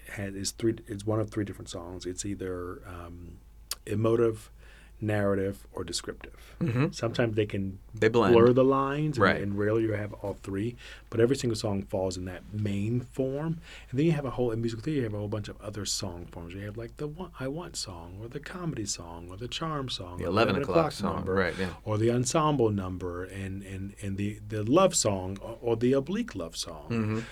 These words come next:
Speaker 1: Um, and all those have different functions. Um, and so you're right. That's, that's a clear I want. Waiting for Life is a clear, "I want" song.
Speaker 2: Yeah. And as we s-, to tie it back to Hamilton again, we,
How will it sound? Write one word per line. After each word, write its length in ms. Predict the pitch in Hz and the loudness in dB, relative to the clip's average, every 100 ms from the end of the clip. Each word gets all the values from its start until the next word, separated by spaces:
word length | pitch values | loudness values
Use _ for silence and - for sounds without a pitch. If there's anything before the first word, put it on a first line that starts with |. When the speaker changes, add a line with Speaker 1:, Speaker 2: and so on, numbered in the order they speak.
| - - 110 | -14 -10 -4
Speaker 1:
Um, 360 | 104 101 101 104 | -2 0 -2 -2
and 100 | 107 | -4
all 200 | 107 120 | 2 4
those 180 | 120 110 | 4 2
have 220 | 104 92 | -2 -8
different 320 | - 101 101 - - | -6 -6 -6 -10 -4
functions. 880 | 107 110 104 - 87 85 92 98 - - 104 | -2 0 -2 -4 -6 -10 -8 -8 -8 -12 -10
Um, 580 | 95 92 90 87 90 - - - | -8 -8 -10 -10 -12 -16 -20 -16
and 160 | 110 104 | -10 0
so 220 | 110 95 | 0 2
you're 120 | 95 101 | 2 4
right. 280 | 123 82 | 4 2
That's, 360 | 92 104 - - - | -2 -2 -2 -10 -6
that's 280 | 98 107 - - - - | -6 -4 -8 -12 -18 -6
a 120 | 104 | -6
clear 600 | 104 - 135 120 98 92 90 | -6 -6 -2 0 0 0 -2
I 100 | 95 | -6
want. 340 | 92 98 107 | -4 -6 -4
Waiting 200 | 101 110 | -2 -2
for 120 | 110 98 | -2 -4
Life 200 | 92 92 | -6 -8
is 140 | 87 | -12
a 60 | 95 | -14
clear, 400 | - 113 95 85 | -12 -8 -8 -8
"I 100 | 90 | -10
want" 360 | 90 82 85 - | -10 -12 -14 -10
song. 240 | - - - 92 82 - - - | -10 -10 -10 -10 -10 -18 -10 2
Speaker 2:
Yeah. 60 | |
And 320 | 127 131 151 160 | 4 4 2 4
as 180 | 127 | 4
we 100 | 117 | 4
s-, 120 | 107 - - - | 0 -2 -10 -6
to 160 | 113 98 - | -2 -2 -2
tie 160 | 95 | -2
it 80 | 90 | 0
back 140 | 87 - | -2 -2
to 80 | |
Hamilton 360 | 101 127 101 90 | 2 2 2 -2
again, 320 | 87 85 92 | -4 -6 -6
we, 60 | 92 | -8